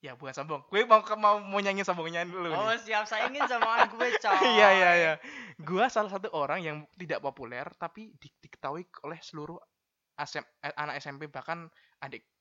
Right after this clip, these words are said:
Speaker 1: tingkat ataupun kakak tingkat.
Speaker 2: Hmm.
Speaker 1: Gue nggak tahu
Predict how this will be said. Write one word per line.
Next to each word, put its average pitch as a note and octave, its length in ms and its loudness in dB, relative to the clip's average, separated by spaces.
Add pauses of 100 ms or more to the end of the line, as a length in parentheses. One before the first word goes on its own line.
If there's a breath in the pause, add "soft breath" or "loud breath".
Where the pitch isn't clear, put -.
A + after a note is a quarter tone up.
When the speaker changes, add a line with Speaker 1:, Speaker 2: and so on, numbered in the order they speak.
Speaker 1:
tingkat D3 300 -12
ataupun D3 300 -12
kakak B2+ 200 -12
tingkat. C#3+ 220 -18
Speaker 2:
Hmm. C#3+ 480 -20 (920)
Speaker 1:
Gue G#3+ 220 4
nggak F3 160 -6
tahu F3 220 -10